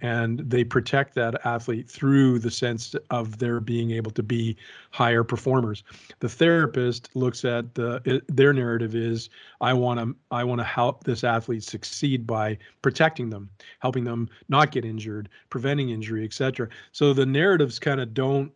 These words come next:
relate to one another on, on paper.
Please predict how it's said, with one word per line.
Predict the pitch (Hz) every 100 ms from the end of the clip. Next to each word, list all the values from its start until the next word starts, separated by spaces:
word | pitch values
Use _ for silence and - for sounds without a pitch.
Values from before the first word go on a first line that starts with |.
| -
relate | 135 120 117 147
to | 165
one | 151 160
another | 151 151 156 143 143 123
on, | 123 120 117 117
on | 120 113
paper. | - 135 147 180